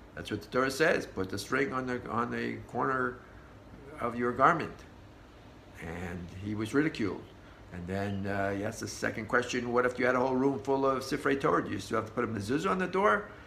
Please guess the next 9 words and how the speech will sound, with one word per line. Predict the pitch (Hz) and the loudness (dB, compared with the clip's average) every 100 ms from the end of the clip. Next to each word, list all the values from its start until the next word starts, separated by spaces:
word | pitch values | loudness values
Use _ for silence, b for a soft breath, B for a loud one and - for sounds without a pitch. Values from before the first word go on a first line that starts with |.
| B - | B -10
Isn't | 101 | -4
that | 110 98 | 0 0
extraneous? | 92 - 117 156 175 - | -2 -2 0 2 0 -2
After | 95 - 104 110 | -4 -2 0 2
all, | 107 | 2
the | 101 | 0
mezuzah | 90 104 117 110 | -2 -2 -2 -2
contains | 101 95 117 107 | -4 -4 -4 -2
parchment, | - 123 - 127 | 2 2 2 -4